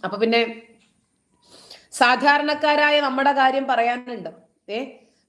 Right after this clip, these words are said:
പ്രത്യേകിച്ച് ഇസ്ലാമിനെ സംബന്ധിച്ച് എന്തെങ്കിലും ഒരു കാര്യം പറഞ്ഞാല് പിടിച്ചു നിൽക്കൽ വലിയ ബുദ്ധിമുട്ടാണ്. എം എൽ എ കെ കെ ശൈലജ ടീച്ചർക്കെതിരെ ഇപ്പോ രൂക്ഷമായ സൈബർ ആക്രമണം നടന്നുകൊണ്ടിരിക്കുകയാണ്.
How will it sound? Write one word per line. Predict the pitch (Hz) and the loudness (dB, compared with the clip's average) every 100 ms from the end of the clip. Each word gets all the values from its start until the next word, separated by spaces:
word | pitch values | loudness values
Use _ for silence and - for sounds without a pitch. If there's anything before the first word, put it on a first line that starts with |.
| 226 | -4
പ്രത്യേകിച്ച് | 226 277 277 285 | 0 0 0 -6
ഇസ്ലാമിനെ | 277 269 269 277 285 | -8 -2 0 0 -4
സംബന്ധിച്ച് | - 277 269 269 302 | -4 -4 -4 -4 -4
എന്തെങ്കിലും | 269 262 262 269 | -4 -2 -2 -2
ഒരു | 262 | -2
കാര്യം | 269 247 240 269 269 | -2 0 0 0 -2
പറഞ്ഞാല് | 247 254 262 269 294 294 | -2 -2 -2 -2 -2 -4
പിടിച്ചു | 226 214 240 | -6 -6 -6
നിൽക്കൽ | 262 262 262 247 | -8 -6 -4 -6
വലിയ | 190 202 226 254 | -6 -6 -2 -4
ബുദ്ധിമുട്ടാണ്. | 220 - 247 247 226 151 - _ _ _ _ _ _ _ _ _ _ _ _ - | -4 -12 -14 -6 -6 -6 -12 _ _ _ _ _ _ _ _ _ _ _ _ 0
എം | 269 294 349 | 2 2 0
എൽ | 349 | 2
എ | 339 | 0
കെ | 294 269 277 285 | 0 -2 -2 0
കെ | 285 | 0
ശൈലജ | 285 262 226 240 262 277 | 0 -2 -2 0 -2 -2
ടീച്ചർക്കെതിരെ | 262 262 254 262 233 220 202 208 202 202 202 | -6 -8 -8 -8 -6 -6 -6 -4 -4 -6 -8
ഇപ്പോ | 185 202 185 | -12 -8 -6
രൂക്ഷമായ | 190 240 269 - - - 269 233 214 208 | -6 -6 -8 -10 -14 -4 -2 -2 -2 -2
സൈബർ | 214 - 190 190 214 | -6 -6 -6 -4 -4
ആക്രമണം | 190 180 - 175 160 170 196 | -4 -6 -10 -12 -12 -12 -12
നടന്നുകൊണ്ടിരിക്കുകയാണ്. | 156 170 220 220 - 147 127 | -12 -14 -16 -18 -16 -16 -16